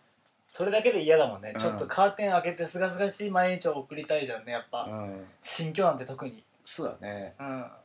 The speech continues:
Speaker 2: そんなんだよね、やっぱさ。もう最初からもうマイナススタートも、しかもその拭いきれないからね、やっぱね。
Speaker 1: うん。だって自分の心がまず、うっ
Speaker 2: うん。
Speaker 1: てなってるだけでもうマイナスじゃんね。
Speaker 2: うん。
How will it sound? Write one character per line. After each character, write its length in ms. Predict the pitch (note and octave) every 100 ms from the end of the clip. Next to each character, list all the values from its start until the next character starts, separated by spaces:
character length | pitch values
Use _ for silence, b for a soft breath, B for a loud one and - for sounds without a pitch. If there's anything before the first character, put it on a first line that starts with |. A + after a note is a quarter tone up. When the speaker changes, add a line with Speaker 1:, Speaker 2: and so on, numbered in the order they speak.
| _ _ _ _
Speaker 2:
そ 220 | - D#3+
ん 140 | G3 G#3+
な 120 | A3+
ん 80 | G#3+
だ 80 | B2
よ 60 |
ね、 280 | G#2 A2 G#2+
や 100 | G#2
っ 80 | G#2+
ぱ 120 | G2+
さ。 300 | - G2+ - _ -
も 120 | C3
う 20 |
最 200 | - E3
初 180 | E3+ G#3
か 180 | - G#2+
ら 60 |
も 160 | G#2 F#3
う 40 |
マ 160 | B2+ D#3+
イ 40 |
ナ 100 | G3
ス 80 | G3
ス 40 |
タ 120 | G#3+ G#3
ー 60 |
ト 100 | F3
も、 300 | B2 G2+ - -
し 100 | -
か 120 | E3
も 100 | A2+
そ 280 | A2 G2 F#2+
の 20 |
拭 280 | A#2 C#3+ A3+
い 80 | A#3+
き 120 | B3+
れ 60 |
な 100 | A#3+
い 60 | B2
か 80 | D#2+
ら 60 |
ね、 80 | A2
や 40 | C3
っ 40 |
ぱ 80 | F#2+
ね。 200 | A#2+ B2+
Speaker 1:
う 40 | D3+
ん。 40 |
だ 440 | B2+ A#2 A2 G#2+ - -
っ 20 |
て 100 | F3
自 140 | C3 F3+
分 140 | C4
の 100 | C4+
心 420 | - A3 D#4 D#4+
が 160 | C4 D#3
ま 120 | C#3+
ず、 180 | C3 B2 -
う 60 |
っ 20 |
Speaker 2:
う 560 | A2 G#2+ G2+ G2+ G2+ F#2+
ん。 40 | F#2
Speaker 1:
て 60 |
な 100 | D#3+
っ 140 | D#3+ -
て 120 | G3
る 180 | F#3 -
だ 140 | E3+
け 160 | F3+ G3+
で 180 | A3+ E3
も 120 | C3
う 40 |
マ 120 | A#2 D3+
イ 40 |
ナ 80 | D#3+
ス 100 | D#3
じ 80 | A2+
ゃ 40 |
ん 100 | F#2+
ね。 160 | F2+ -
Speaker 2:
う 80 | G#2
ん。 200 | G2+